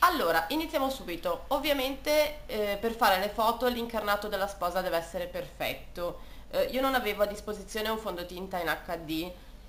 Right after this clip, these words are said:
però li trovate tranquillamente in commercio, li fa mac, li fa Make Up For Ever, quindi il giorno del matrimonio il viso deve essere perfetto, per cui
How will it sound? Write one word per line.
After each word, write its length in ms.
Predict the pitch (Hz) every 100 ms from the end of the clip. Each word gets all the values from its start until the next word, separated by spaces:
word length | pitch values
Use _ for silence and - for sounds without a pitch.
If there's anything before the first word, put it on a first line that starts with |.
| -
però 420 | 240 240 226 233
li 100 | 220
trovate 420 | 220 202 196 208
tranquillamente 680 | 185 190 214 214 196 202 202
in 100 | 202
commercio, 600 | 202 185 175 170 - 175
li 120 | 165
fa 100 | 165
mac, 320 | 165 185 190
li 160 | 185 170
fa 80 | 170
Make 260 | 165 156 165
Up 120 | -
For 180 | - 175
Ever, 380 | 185 175 180 185
quindi 380 | 175 156 156 -
il 140 | 208
giorno 300 | 202 220 233
del 120 | 220
matrimonio 760 | 185 180 185 180 185 220 226 220
il 300 | 170 170 165
viso 460 | 156 160 190 214 226
deve 180 | 202 165
essere 420 | 170 - 170 170 - - - -
perfetto, 880 | 220 220 226 - 117 - - 147 - - - -
per 200 | - 254
cui 320 | 247 208 190